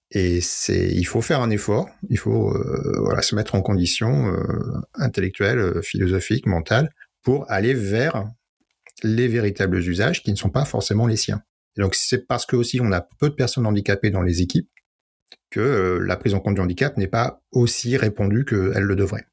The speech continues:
Et c'est pas anodin, parce que je parlais tout à l'heure de la loi pour l'égalité des droits et des chances. Et en réalité, l'accessibilité, c'est le vecteur, c'est le véhicule de cette égalité. S'il n'y a pas d'accessibilité, je ne peux pas avoir accès aux mêmes services selon mon handicap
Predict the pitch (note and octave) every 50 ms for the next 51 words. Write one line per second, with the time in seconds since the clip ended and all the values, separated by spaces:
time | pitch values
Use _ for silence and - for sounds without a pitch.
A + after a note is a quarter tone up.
0 | _ _ - - G#2 G2 - - F#2+ - - A2+ - C3 B2+ B2 A2 A2 A2 B2
1 | D#3 - G2 - - - G2 F2+ F2+ - - F#2+ F#2+ G2+ G2+ - - F#2+ F#2+ G#2
2 | G#2+ F2+ F2+ F2+ F#2+ F#2 G2+ G2 - - F2+ E2+ F2 F#2+ E2+ F2+ F2+ - - F#2+
3 | F2 F2+ F2 F2 F2 F2+ - - - - B2 D#3+ E3 - - - _ _ - -
4 | - - - - - - - - - _ _ - G2 F2+ F#2 F#2+ F2+ - D3+ D3+
5 | B2+ A2 G#2 - G#2 G2 - - F2+ F2+ F#2+ F#2 - B2+ D3+ E3+ - _ _ -
6 | _ _ _ _ _ _ - - - A2 A2+ C3 - - - C3+ G2+ G#2 D3 D3+
7 | D#3 B2 - - G#2+ G#2+ C3 - - G#2 G2 G#2+ C#3 D3 C#3 C#3+ B2 A2 G#2 -
8 | - B2 D3+ D3 G2+ G2 - _ - F3+ A#2 G2 G2 B2+ C3 - C#3+ C3 - A#2+
9 | G#2+ A2 G2+ G2+ G#2+ - - - - - _ - - - - G2+ G2 F#2 - C#3+
10 | D#3+ F3 D#3+ - - C#3 - - C3+ C3 C3 B2+ B2 - C3 C#3 G3 - _ _
11 | _ - G#2 G2+ G#2+ G2+ G#2 G#2+ G2 - C3+ D3 C#3+ C#3+ C#3+ C3 C3 - - -
12 | B2+ G3 - - F#3 A#2+ A2 A2+ A2 A#2 A2 - - A#2 G2+ G#2 A#2 A#2+ - -
13 | - _ _ _ _ _ - - A#2+ G#2 G#2 G#2 G#2 G#2 G2+ G2 F#2+ F2+ - -
14 | A2+ - -